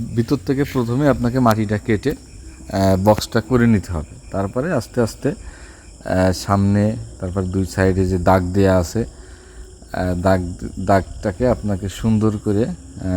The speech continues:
সাইড কাটার দিয়ে কেটে, দেখেন সাইড কাটার দিয়ে কেটে টেনে টেনে, আহ,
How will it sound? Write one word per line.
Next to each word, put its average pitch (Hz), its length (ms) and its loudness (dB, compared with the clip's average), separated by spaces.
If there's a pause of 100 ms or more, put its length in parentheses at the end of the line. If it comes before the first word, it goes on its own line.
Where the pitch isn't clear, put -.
(400)
সাইড 101 380 2
কাটার 104 300 2
দিয়ে 104 240 0 (180)
কেটে, 107 320 0 (680)
দেখেন 95 220 2
সাইড 92 280 -2
কাটার 92 300 0
দিয়ে 98 160 2 (120)
কেটে 101 300 2 (260)
টেনে 101 260 2
টেনে, 196 260 2
আহ, - 1040 -6